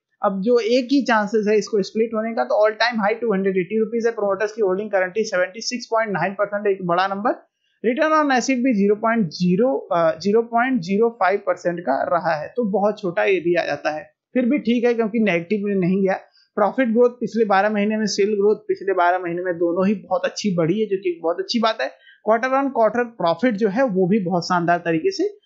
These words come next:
बढ़ा है, ट्वेंटी नाइन पॉइंट सेवन परसेंट। तो overall बैंक अच्छा कर रहा है, कंडीशन बेहतर हो रही, रिकवरी जो है वो धीरे धीरे दिखाई दे रही है, इसीलिए थोड़ा लोग हट रहे हैं इससे। पर हटने की कोई जरूरत नहीं है, मैं बता रहा हूँ ये, ये सिक्सटी तक भी जाएगा। जो अभी करंट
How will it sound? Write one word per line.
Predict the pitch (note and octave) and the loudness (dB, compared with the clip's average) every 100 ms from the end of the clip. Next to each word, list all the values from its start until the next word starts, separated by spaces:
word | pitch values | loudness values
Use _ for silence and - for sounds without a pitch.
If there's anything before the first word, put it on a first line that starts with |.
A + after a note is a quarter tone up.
| _ - | _ 0
बढ़ा | F#3 E3+ | 0 2
है, | G3+ | 0
ट्वेंटी | G#3 F#3+ F3+ G#3 | 0 0 0 0
नाइन | F#3+ G#3+ | 2 0
पॉइंट | G#3+ A#3 | 0 -2
सेवन | A#3+ E3+ | 0 -2
परसेंट। | E3+ E3 E3 F#3+ | -2 -4 -6 -6
तो | F#3 A#3 A#3 | -2 0 2
overall | C#4+ D4+ D#4 | 4 4 4
बैंक | A#3+ C#4 C#4 | 0 0 -2
अच्छा | A3+ - C#4+ | -6 -2 -2
कर | C4 C4 | 2 2
रहा | A3 E3 | 2 2
है, | |
कंडीशन | E3 G3 F#3+ A3+ A#3 | 2 0 2 2 2
बेहतर | F#3 F#3 A#3 | 0 0 2
हो | G3 A3 | 4 4
रही, | F3 - _ _ _ _ _ _ _ - | 2 -6 _ _ _ _ _ _ _ -2
रिकवरी | F#3+ G#3+ A3+ G3+ B3+ C4 | 2 4 2 0 0 2
जो | A3 | 4
है | F#3+ | 4
वो | C4+ D4 | 2 2
धीरे | F#3+ F#3+ F#3+ | 2 4 4
धीरे | F3 B3 - _ _ | 2 0 -2 _ _
दिखाई | G3 F#3 G#3 G3 | -2 0 0 2
दे | G3+ | 2
रही | G3+ | 2
है, | B3+ | 0
इसीलिए | A#3+ B3+ A#3+ | -2 0 0
थोड़ा | A3+ G#3+ G#3+ | 2 2 2
लोग | G#3+ A3 G#3+ - | 2 0 0 -2
हट | A#3 A3 | -2 0
रहे | F#3+ E3+ | -2 -4
हैं | |
इससे। | D#3 E3+ | -6 -8
पर | - G#3 G3 | -2 -2 -2
हटने | F3 A3 | -4 -4
की | A3+ | -4
कोई | A#3 G3+ G3+ | -2 0 2
जरूरत | G#3 G#3 | 0 -2
नहीं | G3+ G#3+ | -6 -4
है, | C4 | -2
मैं | G3+ | -2
बता | F3+ F3+ F3 | -2 0 0
रहा | F#3+ | 0
हूँ | G#3 G4+ | -2 -4
ये, | - _ G#3 | -4 _ -2
ये | A3 | 0
सिक्सटी | A3 G3 A#3 | -2 -4 -4
तक | A#3 G#3+ | -2 -2
भी | F#3 C4+ | 0 0
जाएगा। | G#3 F3+ F#3 | 2 2 2
जो | F3+ | 2
अभी | A#3 C4 | 2 0
करंट | C4 B3+ | 2 0